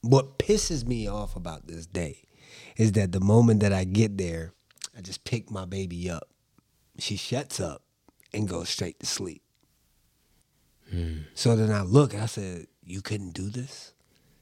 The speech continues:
Speaker 1: She said, "I was trying." I said, "Did you get up?" "No, I didn't get up." I said, "Oh, God. Do you know what I just sacrificed?
Speaker 2: Yeah.
Speaker 1: You know what I just lost?
Speaker 2: Mm-hmm.
Speaker 1: Because you couldn't get up and,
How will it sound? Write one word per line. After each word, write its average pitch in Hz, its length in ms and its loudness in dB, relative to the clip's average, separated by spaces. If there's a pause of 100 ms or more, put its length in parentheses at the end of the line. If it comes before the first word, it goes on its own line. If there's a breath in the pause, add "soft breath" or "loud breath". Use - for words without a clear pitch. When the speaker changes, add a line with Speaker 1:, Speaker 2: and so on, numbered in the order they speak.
Speaker 1:
She 156 120 -2
said, 156 120 4
"I 156 80 0
was 180 260 0
trying." 214 520 2
I 120 40 -4
said, 104 320 -8
"Did 98 200 -6
you 131 80 4
get 123 200 0
up?" 147 400 4 (1600)
"No, 247 200 10
I 233 180 2
didn't 233 220 -4
get 226 120 -4
up." 208 120 -10
I 220 80 -10
said, - 200 -10
"Oh, - 200 -20
God. - 120 -20 (2000 loud breath)
Do 127 80 6
you 156 100 12
know 185 140 10
what 180 100 10
I 165 80 10
just 160 180 10
sacrificed? 185 720 6
Speaker 2:
Yeah. 87 340 2 (120)
Speaker 1:
You 165 100 0
know 196 120 8
what 185 100 8
I 180 60 8
just 170 180 6
lost? 208 480 6 (260)
Speaker 2:
Mm-hmm. 82 220 -8
Speaker 1:
Because 160 320 8
you 202 80 8
couldn't 202 360 6
get 202 180 8
up 208 220 0
and, 160 280 2